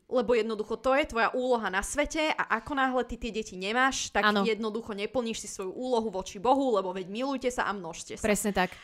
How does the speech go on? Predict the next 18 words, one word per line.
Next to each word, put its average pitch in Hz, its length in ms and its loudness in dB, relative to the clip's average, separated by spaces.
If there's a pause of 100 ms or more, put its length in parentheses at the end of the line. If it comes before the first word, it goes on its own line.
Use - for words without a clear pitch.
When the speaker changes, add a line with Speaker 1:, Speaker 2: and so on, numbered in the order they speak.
(120)
Speaker 1:
A 220 300 0
ja 226 180 0
si 233 160 -4
myslím, 240 300 -4
že 214 320 -2
mnoho 247 520 0
žien 196 520 -4
a - 180 -2
ich 233 220 -8 (220)
detí 214 680 -6 (140)
by 214 180 -6
boli 220 180 0
šťastnejších, 226 920 -4
keby 220 220 -4
sa 214 120 -8
toto 202 220 -6
neudialo 180 560 -4
celé, 175 400 -4